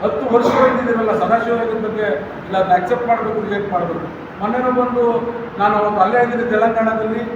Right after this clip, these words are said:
ಹೈದರಾಬಾದಲ್ಲಿ, ಮಂದಕೃಷ್ಣ ಮಾದಿಗನ್ ಕರ್ಕೊಂಡು ನೀವು ರಾಜಕೀಯ ಮಾಡ್ತೀರಿ, ಬಂದು ಹೋಗ್ತೀರಿ, ಯಾವುದಾದ್ರೂ ಒಂದು ಇದಿರ್ಬೇಕು. ಆ ವೆಂಕಯ್ಯ ನಾಯ್ಡು ಅವರು ಮುಂಚೆ ಒಂದು ಮುಂಚೆ ಒಂದ್ಸರಿ ಆಯ್ತು, ಆ ಸಭೆಗೆ ಬಂದರು, ಅವರು ಉಪರಾಷ್ಟ್ರಪತಿಗಳು ಅಂದ್ರೆ ಬಿದ್ದೆ ಹೋಯ್ತು.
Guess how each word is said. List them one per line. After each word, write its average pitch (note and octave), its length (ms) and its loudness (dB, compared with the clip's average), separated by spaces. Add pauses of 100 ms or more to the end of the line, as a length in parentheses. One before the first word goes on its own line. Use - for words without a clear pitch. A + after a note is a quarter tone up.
(640)
ಹೈದರಾಬಾದಲ್ಲಿ, A3 920 4 (400)
ಮಂದಕೃಷ್ಣ A3 440 0
ಮಾದಿಗನ್ A3 540 2
ಕರ್ಕೊಂಡು A3 340 -4
ನೀವು G#4 400 -2 (380)
ರಾಜಕೀಯ G#3+ 420 -2
ಮಾಡ್ತೀರಿ, G#3+ 380 -4 (1800)
ಬಂದು A3+ 260 2
ಹೋಗ್ತೀರಿ, A#3 360 -2 (1600)
ಯಾವುದಾದ್ರೂ C#4+ 420 2
ಒಂದು B3 400 0 (760)
ಇದಿರ್ಬೇಕು. - 760 -4
ಆ E3+ 40 4
ವೆಂಕಯ್ಯ B3 400 2
ನಾಯ್ಡು A#3+ 260 8
ಅವರು A#3 160 4 (260)
ಮುಂಚೆ A3 300 -2
ಒಂದು A#3 220 0
ಮುಂಚೆ A3 280 -2
ಒಂದ್ಸರಿ A3 320 -2
ಆಯ್ತು, G3 260 0
ಆ F#3 120 2
ಸಭೆಗೆ G3+ 340 -4
ಬಂದರು, - 600 -6
ಅವರು - 120 0
ಉಪರಾಷ್ಟ್ರಪತಿಗಳು F3+ 800 -2
ಅಂದ್ರೆ - 240 -6
ಬಿದ್ದೆ E3 300 -6
ಹೋಯ್ತು. - 460 -6